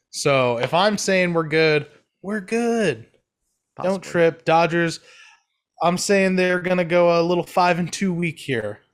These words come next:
Speaker 1: Get back up on the
Speaker 2: Ooh.
Speaker 1: pony and things are gonna be okay.
Speaker 2: <sighs> Now to, to, to Giants land. Um, we are playing the Pa-, um, not Padres. We are playing the Marlins. I don't know why my,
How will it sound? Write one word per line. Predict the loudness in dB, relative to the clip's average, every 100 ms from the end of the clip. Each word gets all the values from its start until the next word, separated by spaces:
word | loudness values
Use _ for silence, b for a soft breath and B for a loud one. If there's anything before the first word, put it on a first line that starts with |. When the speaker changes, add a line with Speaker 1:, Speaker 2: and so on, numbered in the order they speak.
| _ _ _ _ _ _ _ _ _ _
Speaker 1:
Get | -4 0
back | -2 0
up | 0 0
on | 0
the | -2
Speaker 2:
Ooh. |
Speaker 1:
pony | -4 -4 -2
and | -4 -6
things | -8 -6
are |
gonna | -8 -6
be | -6
okay. | -6 -6 -6 -8 -14 B B B B B B B B B B B B B B B B B
Speaker 2:
<sighs> | B B 0 4
Now | 6 6 6 6 6 2 B B B B B B B B B _
to, | -4 -2 0 -2 -6
to, | -8 -8 -8
to | -12 -8
Giants | -6 -6 -8 -10
land. | -8 -8 -10 -10
Um, | -2 2 4 2 0 -8 _ _ _ _ _ _ _
we | 2 4 6
are | 4
playing | 0 0 0
the | -2
Pa-, | -2 2 2 2 0
um, | -2
not | -10 -10
Padres. | -8 -6 -8 -10 -10 -12 B 0
We | 2
are | 4
playing | 4 4
the |
Marlins. | 2 4 4 4 2 -4 -2
I | 0
don't | 0
know | 2
why | 2
my, | 2 -2